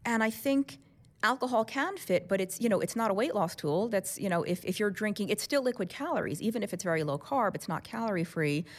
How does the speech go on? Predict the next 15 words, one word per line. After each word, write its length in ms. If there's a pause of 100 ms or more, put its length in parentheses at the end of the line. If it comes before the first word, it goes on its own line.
(220)
So 260
it, 140
it 120
can 580
interfere 580
if, 120
if 180
you're 120
really 400
struggling 400
to 100
lose 140
body 280
fat. 460
Um, 500